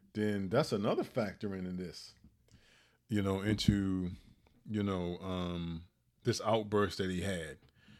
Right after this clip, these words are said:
That's another factor. Because if this is the last game of the season and you're in the second half, third quarter, you're not gonna get, you're not, you're, you're not gonna get,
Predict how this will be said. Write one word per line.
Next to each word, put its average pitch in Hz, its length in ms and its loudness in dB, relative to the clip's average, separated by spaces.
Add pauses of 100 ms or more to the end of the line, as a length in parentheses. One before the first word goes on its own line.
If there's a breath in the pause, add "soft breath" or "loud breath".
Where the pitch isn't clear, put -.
(180 soft breath)
That's 185 180 -2
another 269 300 4
factor. - 560 0 (640 loud breath)
Because 113 240 10
if 104 100 6
this 180 120 2
is - 60 -4
the 131 60 8
last 123 300 12
game 117 220 10
of 98 80 8
the 90 60 4
season 120 520 8 (1200 soft breath)
and 110 140 10
you're 139 320 12 (480)
in 117 140 6
the 117 100 10
second 117 300 8
half, 143 320 12
third 135 240 10
quarter, 123 460 4 (440 soft breath)
you're 135 280 10
not 220 260 8
gonna 127 200 10
get, 127 480 10 (1300 soft breath)
you're 139 180 6
not, 240 140 2 (500 soft breath)
you're, 117 180 0
you're 135 220 10
not 262 220 6
gonna 196 240 8
get, 135 520 6